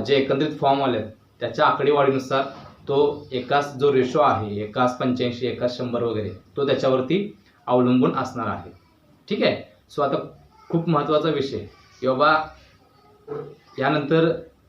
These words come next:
जर एकास एक, अ, म्हणजे काही मुलांना काय झालं की "सर मला यादीला नाव पण नाही, मी डबल फॉर्म भरलाय, मेसेज पण नाही, कुठलं काही पण नाही", अशा मुलांसाठी खूप महत्त्वाची अपडेट आहे. ती म्हणजे एक परिपत्रक येत आहे, ज्यांचं सिलेक्शन किंवा डबल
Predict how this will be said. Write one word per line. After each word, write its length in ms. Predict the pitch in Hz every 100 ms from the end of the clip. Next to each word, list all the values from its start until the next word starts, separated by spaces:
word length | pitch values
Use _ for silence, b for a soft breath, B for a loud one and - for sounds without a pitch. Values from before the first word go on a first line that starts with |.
| - - 127
जर 160 | 151
एकास 580 | 147 139 147 151 - - -
एक, 240 | 139 139
अ, 280 | 156 151 151
म्हणजे 380 | 151 135 143 151
काही 180 | 147 143
मुलांना 320 | 151 156 151
काय 220 | 151 151
झालं 260 | 147 127 117
की 100 | 123
"सर 160 | 143
मला 460 | 143 139 143 147 151 - _ _ _ -
यादीला 320 | 127 127 139
नाव 220 | 139 135 143
पण 160 | 147
नाही, 160 | 143 143
मी 80 | 143
डबल 300 | 131 123 123
फॉर्म 260 | - 135
भरलाय, 360 | 127 123 131 131
मेसेज 380 | 123 117 123 -
पण 120 | 131
नाही, 200 | 131 131
कुठलं 260 | 131 -
काही 200 | 127 123
पण 220 | 120 127 110
नाही", 120 | 92
अशा 200 | 107 143
मुलांसाठी 500 | 135 135 135 143 143
खूप 180 | - 123
महत्त्वाची 400 | 127 123 123 123
अपडेट 300 | 123 101 110
आहे. 280 | 107 98 101 - _ _ _ _ - - _ - _ _
ती 100 | 147
म्हणजे 600 | 151 143 135 147 160 - - -
एक 240 | 139 -
परिपत्रक 500 | 143 143 147 135 151 - -
येत 160 | 139 139
आहे, 380 | 127 127 139 139 120
ज्यांचं 300 | 123 123 143
सिलेक्शन 560 | 139 139 139 151 147
किंवा 220 | 143 143 147
डबल 460 | 135 135 151 151